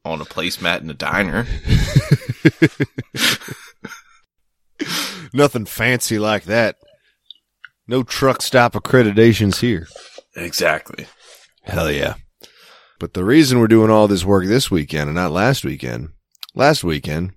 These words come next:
Speaker 2: we were in fucking Palm Springs. And let me tell
Speaker 1: No
Speaker 2: you,
Speaker 1: way.
Speaker 2: man, that place is my goddamn speed.
Speaker 1: Okay.
Speaker 2: I did not really know what to expect. I've seen,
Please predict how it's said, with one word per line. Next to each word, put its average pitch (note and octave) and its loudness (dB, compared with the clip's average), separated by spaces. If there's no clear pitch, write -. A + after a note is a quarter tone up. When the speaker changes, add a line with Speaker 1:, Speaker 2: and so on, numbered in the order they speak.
Speaker 2:
we C#3+ -4
were C3+ 2
in A2+ 0
fucking G2 -6
Palm B2+ 0
Springs. F2+ -4
And D#2+ -10
let A#2 0
me C#3 2
tell E3+ 4
Speaker 1:
No E3 6
Speaker 2:
you, - 4
Speaker 1:
way. E3 2
Speaker 2:
man, D#3+ 2
that C#3+ 4
place G#2 2
is D#2+ -8
my A2 0
goddamn F#2+ 0
speed. - -8
Speaker 1:
Okay. C#3 0
Speaker 2:
I C#3 4
did B2+ 0
not C3 2
really B2 2
know A2+ 2
what G#2+ 0
to C#3+ 0
expect. - -4
I've G#2 2
seen, B2+ -2